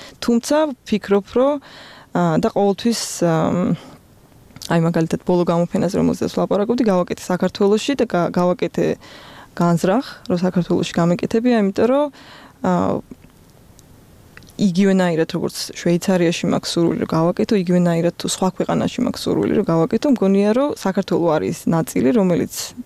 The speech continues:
ძალიან მესმის, ძალიან ჩემია, ვიცი რა ხდება იქ და მგონია, რომ მეც შემიძლია რაღაცის უკან დაბრუნება, იმიტომ რომ მეც ბევრი რაღაცები ავიღე, რომელიც კარგია.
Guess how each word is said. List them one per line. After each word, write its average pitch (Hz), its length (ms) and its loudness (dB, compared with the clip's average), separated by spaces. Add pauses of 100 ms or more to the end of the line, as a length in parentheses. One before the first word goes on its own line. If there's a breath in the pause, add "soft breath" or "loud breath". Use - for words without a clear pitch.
ძალიან 180 320 0
მესმის, 190 460 0
ძალიან 160 240 0
ჩემია, 160 500 0 (460 soft breath)
ვიცი 196 420 0
რა 90 120 0
ხდება 104 480 -2
იქ 320 200 0 (640 loud breath)
და 240 180 2 (220)
მგონია, 196 640 2
რომ 262 220 2 (380)
მეც 196 200 4
შემიძლია 185 380 2
რაღაცის 185 360 -2
უკან 202 220 2
დაბრუნება, - 460 0
იმიტომ 185 260 2
რომ 233 100 6
მეც 208 160 2
ბევრი 175 240 0
რაღაცები 175 460 0
ავიღე, - 380 -2
რომელიც 175 320 0
კარგია. - 440 -4